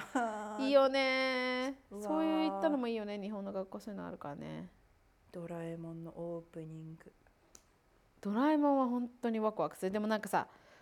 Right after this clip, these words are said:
Speaker 2: 子供に見せる、見せようと思って、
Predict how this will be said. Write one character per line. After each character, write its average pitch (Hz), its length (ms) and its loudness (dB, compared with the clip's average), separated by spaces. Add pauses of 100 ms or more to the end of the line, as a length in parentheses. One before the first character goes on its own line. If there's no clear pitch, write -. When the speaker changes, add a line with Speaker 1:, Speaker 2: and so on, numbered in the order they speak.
(160)
Speaker 2:
子 - 160 4
供 392 280 8
に 381 600 4 (540)
見 285 160 6
せ 311 400 6
る、 156 400 0 (720)
見 254 120 4
せ 320 120 4
よ 311 100 10
う - 60 6
と 190 80 6
思 175 120 2
っ - 40 -2
て、 127 320 0